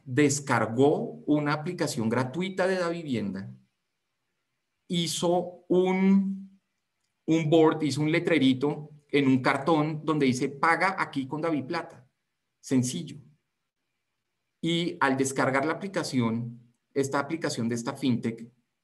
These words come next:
le descargaba su, su código Q R, su código Q R, abría su cuenta digital, cero costos,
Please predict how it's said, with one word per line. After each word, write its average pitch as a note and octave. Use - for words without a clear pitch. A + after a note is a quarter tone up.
le B2+
descargaba A2
su, G#2
su A#2
código E3
Q C3
R, A#2+
su C3
código C3
Q B2+
R, A2+
abría B2
su B2
cuenta C#3
digital, C3+
cero -
costos, -